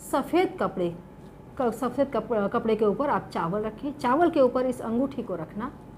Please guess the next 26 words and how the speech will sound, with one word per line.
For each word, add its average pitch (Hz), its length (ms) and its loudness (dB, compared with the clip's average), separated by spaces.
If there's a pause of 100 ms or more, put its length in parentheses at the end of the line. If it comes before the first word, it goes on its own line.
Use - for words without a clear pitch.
(580)
और 349 100 6
आप 320 360 6
ओम 403 360 4
शुम 285 480 4
शुक्राय 311 760 4
नमः 226 500 0 (1600)
इस - 200 2
फटिक 392 320 4
की 294 120 6
माला 220 360 4
से 302 240 -4 (500)
जितना 330 500 4
ज़्यादा, 202 540 -2
जितना 269 420 0
दस 330 260 2
हज़ार 208 300 2
हो, 208 200 0
ग्यारह 277 380 4
हज़ार 196 380 0
हो, 190 120 -4 (840)
पाँच 349 300 2
हज़ार 202 280 4
हो, 208 100 4
ज़्यादा 190 320 0
नहीं 185 180 -2
तो 190 180 -4